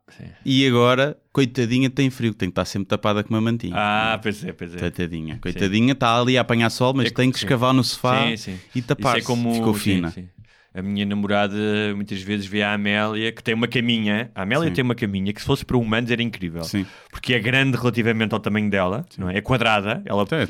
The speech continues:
Speaker 2: é tipo a das
Speaker 1: portanto,
Speaker 2: Zaidas.
Speaker 1: toda fofinha,
Speaker 2: Yeah.
Speaker 1: que dá para ter no inverno, tem pelo, no verão tem, tem cor, não é cor, mas pronto, para estar mais
Speaker 2: Hum.
Speaker 1: fresquinho, não é? E que nós giramos consoante,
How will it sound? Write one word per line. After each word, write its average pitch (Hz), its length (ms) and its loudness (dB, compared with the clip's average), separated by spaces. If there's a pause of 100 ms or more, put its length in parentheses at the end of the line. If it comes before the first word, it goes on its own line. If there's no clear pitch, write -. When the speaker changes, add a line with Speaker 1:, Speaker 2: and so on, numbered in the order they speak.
(140)
Speaker 2:
é 78 40 -4
tipo - 180 -4
a - 20 0
das 80 140 -4
Speaker 1:
portanto, 92 220 -2
Speaker 2:
Zaidas. 85 140 -14
Speaker 1:
toda 147 200 4
fofinha, 143 520 0
Speaker 2:
Yeah. 92 200 -4
Speaker 1:
que - 80 -2
dá 135 120 4
para 131 140 -2
ter 131 300 0
no 123 220 0
inverno, 127 420 2
tem 127 160 0
pelo, 123 320 2
no 113 100 -2
verão 117 300 0
tem, 110 160 -2
tem 107 340 -4 (220)
cor, 113 280 2
não 95 120 0
é 104 60 2
cor, 202 240 2
mas 107 180 2
pronto, 101 180 0
para 101 120 0
estar 104 160 0
mais 104 180 0
Speaker 2:
Hum. - 40 -12
Speaker 1:
fresquinho, 107 440 0
não 175 80 -6
é? - 160 -8
E - 60 -10
que - 100 -18
nós 117 160 2
giramos 131 340 0
consoante, 135 720 0